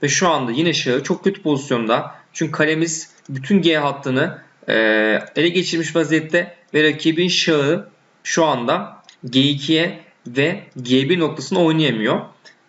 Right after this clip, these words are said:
Biz de atımızdan yardım alarak rakibi acaba mat edebilir miyiz? Ee, diye bakıyoruz. Yine şat kuralımız çalışıyor.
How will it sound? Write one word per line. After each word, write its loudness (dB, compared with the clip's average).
Biz 2
de 0
atımızdan 2
yardım 0
alarak 0
rakibi 0
acaba 2
mat 0
edebilir 2
miyiz? -2
Ee, 2
diye 0
bakıyoruz. 0
Yine 2
şat 0
kuralımız 0
çalışıyor. 0